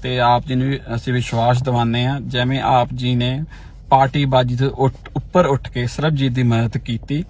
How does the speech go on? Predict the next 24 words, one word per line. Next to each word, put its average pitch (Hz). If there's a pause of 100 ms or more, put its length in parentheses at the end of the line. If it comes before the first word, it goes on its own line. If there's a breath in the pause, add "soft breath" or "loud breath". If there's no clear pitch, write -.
(580 loud breath)
ਤੇ 120 (200)
ਅਸੀਂ 151
ਵੀ 139
ਪਾਰਟੀ 127
ਬਾਜੀ 127
ਤੋਂ 123
ਉੱਪਰ 143
ਉੱਠ 123
ਕੇ 135
ਹਰੇਕ 147 (280)
ਫਰੀਦਕੋਟ 127
ਹਲਕੇ 120
ਦੇ 120
ਵਸਨੀਕ 117
ਦਾ, 120 (540 loud breath)
ਹਨਾ, 131
ਉਹਨਾਂ 131
ਦੇ 123
ਦੁੱਖ 123
ਸੁੱਖ -
ਵਿੱਚ 123
ਅਸੀਂ 117
ਸਾਂਝ 123
ਪਾਵਾਂਗੇ। 123